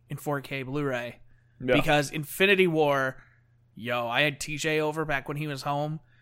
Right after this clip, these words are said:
Speaker 1: and, uh, we watched that on that T V.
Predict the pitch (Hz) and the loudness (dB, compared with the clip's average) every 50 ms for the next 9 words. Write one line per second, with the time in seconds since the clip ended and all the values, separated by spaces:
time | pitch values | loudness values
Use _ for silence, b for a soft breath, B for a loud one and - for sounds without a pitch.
0 | _ _ - - 143 147 147 139 135 131 127 123 120 123 127 143 151 156 147 147 | _ _ -10 -6 -2 -2 0 0 0 -2 -2 -4 -2 -2 0 0 2 2 2 2
1 | - - - 165 160 170 175 180 185 185 190 190 - 226 226 233 202 240 240 247 | 0 -2 0 2 2 2 2 2 2 2 2 2 0 -2 -2 0 0 2 2 2
2 | 254 269 285 339 - | 2 0 -2 -4 -10